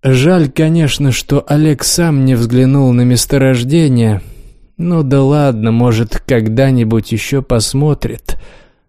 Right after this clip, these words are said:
Нагло требовать прогулки не хотелось, как-то несолидно для могучего завоевателя копаться в развалах сырья для банальной краски.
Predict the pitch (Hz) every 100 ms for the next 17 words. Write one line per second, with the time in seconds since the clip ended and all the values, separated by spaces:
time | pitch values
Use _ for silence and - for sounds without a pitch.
0 | _ _ 123 123 131 117 113 107 135 123
1 | 110 107 - 123 113 120 127 - 110 110
2 | 120 113 - 156 117 - 120 - 120 123
3 | 113 127 123 160 123 110 113 113 110 110
4 | 117 127 107 104 110 113 110 123 127 120
5 | 107 - 110 - 120 - 113 113 110 107
6 | 120 113 110 - 120 110 120 120 107 110
7 | 113 113 113 104 107 - 135 98 - -
8 | - -